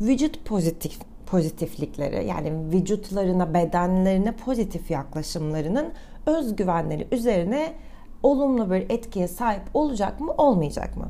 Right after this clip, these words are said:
Bunu gözlemlemek üzerine yapılmış bir çalışma aslında bu. Ee, ve bu aktivitede şöyle bir şey yapıyorlar. Katılan katılımcılar, e,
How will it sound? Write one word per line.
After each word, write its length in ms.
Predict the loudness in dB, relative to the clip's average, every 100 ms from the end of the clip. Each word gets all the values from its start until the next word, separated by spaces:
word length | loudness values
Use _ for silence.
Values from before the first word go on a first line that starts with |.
| -6
Bunu 360 | -2 0 0 4
gözlemlemek 800 | 4 4 2 2 -2 -2 -2 -2
üzerine 500 | 0 0 0 0 0
yapılmış 540 | 0 0 -2 -4 -4
bir 140 | -6
çalışma 560 | -4 -4 -4 -6 -6 -8 -8 -12 -10
aslında 540 | -10 -8 -6 -6 -6 -8 -10 -8
bu. 180 | -6 -6 -10 -14 -14 -12 -12 -12 -14 -14 -14 -16 -16 -16 -16 -4 4
Ee, 40 | 8 8 6
ve 220 | 2 2 0
bu 420 | 4 6 6 4 2
aktivitede 1160 | 0 -2 -6 0 0 2 2 4 6 4 4 -2
şöyle 680 | -6 2 4 6 6 4 4 -2
bir 120 | -4
şey 340 | 0 0 0
yapıyorlar. 840 | -2 -4 -4 -8 0 2 2 0 -8 -14 -14 -14 -14 -14 -14 -12 -14 -8 -2
Katılan 540 | -2 0 4 4 4 0
katılımcılar, 1000 | -4 -2 0 0 0 -2 -2 0 0 -2 -6 -14 -12 -4
e, 760 | -4 -2 -2 -2 -2 -4 -6